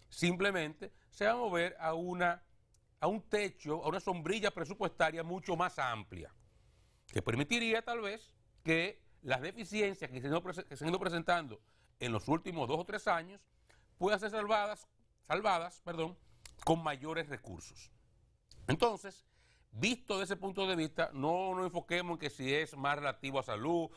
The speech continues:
o educación o si tiene un componente de una naturaleza o de otra, no. El servicio va a ser el mismo, el consejo es el mismo, las directrices de atención son las mismas, es simplemente el bolsillo de dónde van a salir los fondos para mantenerlo.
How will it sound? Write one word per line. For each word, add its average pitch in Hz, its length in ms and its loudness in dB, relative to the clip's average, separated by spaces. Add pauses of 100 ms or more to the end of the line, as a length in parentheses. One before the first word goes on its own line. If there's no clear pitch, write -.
(140)
o 113 140 4
educación 156 760 0 (220)
o 117 380 2
si 117 200 -6
tiene 135 260 2
un 139 140 0
componente 131 580 -2
de 120 60 0
una 127 140 0
naturaleza 127 420 0
o 120 60 0
de 113 80 4
otra, 120 240 0
no. 185 240 -2 (320)
El 143 160 2
servicio 180 320 0
va 202 40 2
a 175 40 -6
ser 190 100 2
el 185 80 2
mismo, 143 380 -2 (640)
el 143 260 4
consejo 180 540 -2
es 180 80 4
el 175 80 2
mismo, 127 460 -2 (160)
las 123 240 6
directrices 160 580 -2
de 180 60 4
atención 175 400 0
son 170 140 0
las 160 100 4
mismas, 123 340 -8 (300)
es 127 80 -6
simplemente 165 640 0
el 131 80 -2
bolsillo 160 580 0
de 139 60 2
dónde 139 180 0
van 139 120 2
a - 20 -2
salir 135 160 -6
los 123 100 -4
fondos 135 220 0
para 117 120 2
mantenerlo. 85 540 -8